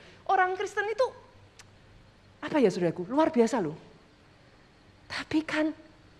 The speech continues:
Tuhan tahu ya, Pastor ya. <laughs> Saudara mengerti ya saya maksudkan? Kadang kita itu, apa ya, saudaraku, kompromi sedikit,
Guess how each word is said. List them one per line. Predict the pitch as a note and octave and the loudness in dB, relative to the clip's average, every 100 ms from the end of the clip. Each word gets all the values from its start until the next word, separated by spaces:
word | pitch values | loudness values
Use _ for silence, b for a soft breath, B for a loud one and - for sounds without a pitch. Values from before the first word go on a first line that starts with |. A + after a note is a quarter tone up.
| - - - - | -20 -20 -14 -4
Tuhan | D4+ G#3+ C#4+ D4 | -2 2 2 2
tahu | C4 C#4 C#4+ | 4 8 8
ya, | A3+ | 8
Pastor | F3+ F#3 - G3 | 6 2 0 0
ya. | F#3+ F3 E3 - - - - - - - - - | 4 4 2 -4 -20 -20 -20 -20 -20 -20 -20 2
<laughs> | A3 A3 G3+ F#3 D3+ - - - D4+ | 4 6 6 4 0 -8 -18 -12 -4
Saudara | - A3+ B3 C4+ | 4 6 8 8
mengerti | C4 C4 C4+ | 6 8 8
ya | A#3+ | 10
saya | B3 | 10
maksudkan? | - A#3+ A#3+ A#3 A3 A3 - - - b b b b b b b | 10 6 4 2 4 2 0 -20 -20 b b b b b b b
Kadang | - A#4+ F4+ A#4+ | 0 4 6 6
kita | B4 A#4+ A#4 | 6 2 4
itu, | A#4 E5 D#5+ B B B | 6 4 4 B B B
apa | A#4 C5 | -2 2
ya, | G#4+ B3+ | 4 4
saudaraku, | B3 A3+ A3+ C#4 C#4+ - - - _ - - - - | 4 2 2 -2 -12 -18 -20 -20 _ -20 -20 -18 -8
kompromi | D4+ D4+ D#4+ F4 F#4+ | -6 -2 -2 0 -2
sedikit, | C#4 G#3+ F#3+ C4 | -6 -8 -12 -14